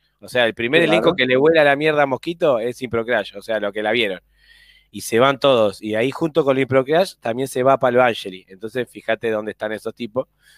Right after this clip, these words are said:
Speaker 1: <laughs> y dónde, <laughs> y las cosas que hizo mal el Mosca. Y después vinimos nosotros, otra camada que de, de, de otros improvisadores que quedamos ahí en, en, en el limbo,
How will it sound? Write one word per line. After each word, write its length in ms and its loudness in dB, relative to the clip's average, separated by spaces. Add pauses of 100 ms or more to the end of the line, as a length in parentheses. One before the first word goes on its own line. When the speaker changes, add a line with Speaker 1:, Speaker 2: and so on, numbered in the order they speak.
(160)
Speaker 1:
<laughs> 160 -6
y 300 -2
dónde, 400 0 (180)
<laughs> 320 -10 (200)
y 100 -6
las 180 -2
cosas 320 2
que 120 -4
hizo 200 0
mal 160 4
el 140 2
Mosca. 320 -2 (400)
Y 140 2
después 240 6
vinimos 260 4
nosotros, 560 2
otra 260 0
camada 720 0 (640)
que 1040 -4
de, 260 -6
de, 180 -8
de 120 0
otros 220 0
improvisadores 680 4
que 100 -4
quedamos 280 4
ahí 60 4
en, 220 2
en, 120 0
en 260 -2
el 140 0
limbo, 480 2